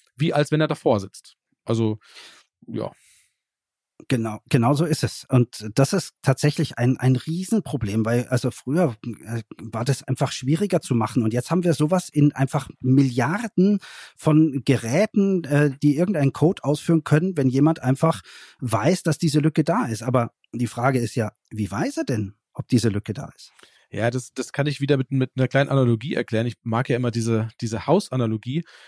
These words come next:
Speaker 1: Also man muss sich so vorstellen, ähm, jemand steht vor meinem Haus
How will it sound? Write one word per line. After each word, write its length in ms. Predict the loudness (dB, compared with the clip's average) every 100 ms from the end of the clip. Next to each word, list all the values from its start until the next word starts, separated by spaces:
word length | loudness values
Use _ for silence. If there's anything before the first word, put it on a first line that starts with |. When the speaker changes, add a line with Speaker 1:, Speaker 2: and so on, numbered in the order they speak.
| -6
Speaker 1:
Also 280 | -2 -2 -2
man 120 | 0
muss 100 | 0
sich 100 | -2
so 120 | -4
vorstellen, 680 | 0 0 2 0 0 -2 -6 -4
ähm, 220 | -2 -2
jemand 340 | 0 0 0
steht 220 | -2 -4 0
vor 100 | 0
meinem 320 | 0 0 0
Haus 400 | 0 0 -4